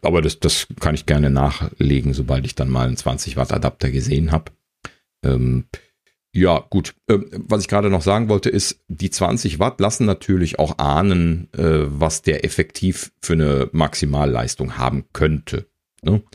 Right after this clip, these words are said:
Also wenn man da jetzt ein, äh, mal vorsichtig ein paar Watt für das,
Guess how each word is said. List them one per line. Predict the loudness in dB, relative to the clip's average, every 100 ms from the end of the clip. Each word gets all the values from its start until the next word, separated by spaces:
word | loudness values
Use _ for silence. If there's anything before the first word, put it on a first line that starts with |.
| _ _ -8
Also | -4 0
wenn | 2
man | 4
da | 4
jetzt | 2 2
ein, | 2 2 -2 -4
äh, | -4 -2
mal | 0 0 0 -2 -6
vorsichtig | -2 0 2 -2 -2
ein | -4
paar | -2 0 0
Watt | -2
für | -2 -2
das, | 0 -2 -8